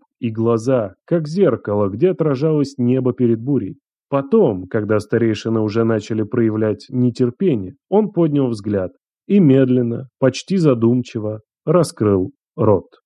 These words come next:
В зале никто не успел ничего сказать, ни окликнуть, ни вздохнуть, ни метнуться за артефактом защиты, когда это произошло.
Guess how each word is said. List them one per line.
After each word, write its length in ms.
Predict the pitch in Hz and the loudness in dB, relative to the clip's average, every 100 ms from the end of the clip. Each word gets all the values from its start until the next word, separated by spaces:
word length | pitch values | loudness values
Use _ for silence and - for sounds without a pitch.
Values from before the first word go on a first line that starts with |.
| _ _ _ _ _ _ _ _ _ _ _ _ _ _ _ _ _ _ _ _ _ _ _ _ _ - | _ _ _ _ _ _ _ _ _ _ _ _ _ _ _ _ _ _ _ _ _ _ _ _ _ -12
В 80 | 107 | -6
зале 360 | 107 180 185 165 | 2 4 4 4
никто 440 | 160 139 - 170 | 2 0 0 2
не 140 | 139 | 4
успел 440 | 127 113 - 131 117 | 2 0 0 2 4
ничего 480 | 110 104 113 107 101 | 2 -2 -2 -2 -2
сказать, 720 | - 113 107 120 104 90 - | -2 -4 0 0 0 -2 -4
ни 180 | 131 147 | 0 2
окликнуть, 800 | 127 117 139 165 160 127 127 - | 2 0 -2 -2 -2 -6 -4 0
ни 160 | 123 120 | 0 0
вздохнуть, 720 | 104 110 107 - 135 143 - 139 | 0 0 -2 0 0 0 -2 0
ни 100 | 151 | 0
метнуться 540 | 147 143 151 143 143 | 0 0 -2 0 -2
за 140 | 131 | 0
артефактом 600 | 123 131 123 131 117 120 | 0 -2 -2 -2 -2 -4
защиты, 560 | 120 135 139 160 107 92 | -2 -4 -4 -6 -6 -6
когда 320 | 90 101 98 | -8 -6 -4
это 200 | 98 95 | -4 -6
произошло. 720 | 90 101 98 98 - 92 90 | -6 -4 -4 -6 -6 -16 -16